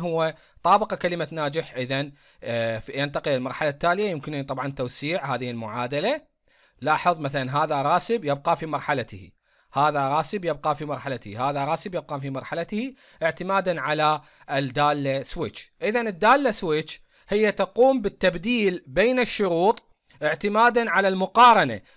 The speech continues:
بين ما موجود في المدخل في ال-، في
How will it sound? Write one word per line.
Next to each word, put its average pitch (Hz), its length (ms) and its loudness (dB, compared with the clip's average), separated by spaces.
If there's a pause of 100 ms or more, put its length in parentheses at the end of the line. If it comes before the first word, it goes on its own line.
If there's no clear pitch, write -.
(100)
بين 202 240 2
ما 202 180 2
موجود 208 380 -2
في 269 100 -6
المدخل 208 540 0 (100)
في 156 140 -8
ال-، 151 240 -10
في 160 260 -8